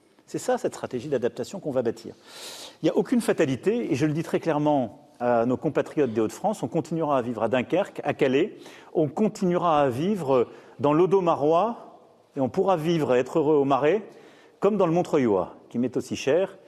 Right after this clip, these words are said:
et qui souffre aussi beaucoup. Comment ? En adaptant. Il y aura peut-être des endroits où on devra créer des interdictions, mais surtout, on doit repenser aussi ce qu'on avait oublié.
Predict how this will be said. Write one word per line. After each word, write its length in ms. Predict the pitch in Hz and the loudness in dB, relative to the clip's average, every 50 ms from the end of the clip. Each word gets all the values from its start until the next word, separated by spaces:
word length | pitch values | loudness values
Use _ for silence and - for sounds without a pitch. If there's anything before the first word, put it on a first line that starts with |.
| - _ _ - | -20 _ _ -14
et 60 | 113 | -12
qui 100 | - 123 | -10 -10
souffre 240 | - - 165 - - | -10 -10 -8 -8 -8
aussi 200 | - - 160 131 | -8 -6 -6 -6
beaucoup. 300 | 107 90 - - 85 73 _ _ _ _ _ _ _ _ _ _ _ _ _ _ _ _ _ _ _ _ _ _ | -6 -6 -8 -12 -18 -18 _ _ _ _ _ _ _ _ _ _ _ _ _ _ _ _ _ _ _ _ _ _
Comment ? 400 | - 151 123 110 104 90 - - - _ _ _ _ _ _ _ _ _ _ - | -2 -2 -2 -2 -2 -6 -8 -12 -20 _ _ _ _ _ _ _ _ _ _ -12
En 140 | 110 104 104 | -10 -8 -8
adaptant. 420 | 92 92 - - - - 69 - _ _ _ _ _ _ - - - - - _ _ - | -8 -10 -12 -14 -16 -20 -20 -20 _ _ _ _ _ _ -20 -20 -20 -20 -20 _ _ -2
Il 20 | 123 | -2
y 40 | |
aura 100 | 131 139 | 0 0
peut-être 340 | - 151 143 - 214 - - | 0 0 0 0 -2 -2 -2
des 160 | 110 117 92 | -2 -2 0
endroits 300 | 110 107 101 98 110 104 | 0 -2 0 0 0 0
où 100 | 95 90 | 0 -2
on 60 | 92 90 | -2 -2
devra 240 | 101 101 - 110 | -4 -2 -2 -4
créer 180 | 110 - - 120 | -6 -4 -4 -4
des 140 | 107 104 92 | -4 -4 -4
interdictions, 540 | 101 90 - 92 87 90 - - - 82 82 | -6 -6 -6 -6 -8 -8 -10 -14 -16 -14 -8
mais 140 | - 127 131 | -4 -4 -4
surtout, 400 | 131 - - - - - 113 98 - - _ _ _ _ _ - - - _ _ _ _ _ | -4 -6 -10 -10 -8 -8 -8 -8 -10 -14 _ _ _ _ _ -20 -20 -20 _ _ _ _ _
on 100 | - 120 | -6 -2
doit 260 | 117 131 151 160 - - | 0 2 2 0 0 -4
repenser 540 | 131 98 123 160 - - 139 113 - - 143 | -4 -2 -2 -2 0 -2 -4 -4 -2 -2 -2
aussi 240 | 110 - - - - | -4 -4 -4 -10 -10
ce 60 | - | -6
qu'on 160 | - 147 131 | -2 -2 0
avait 220 | 135 120 147 254 | 0 0 0 0
oublié. 460 | 254 214 139 117 110 104 101 98 101 | 0 0 0 -2 0 0 -2 -2 -4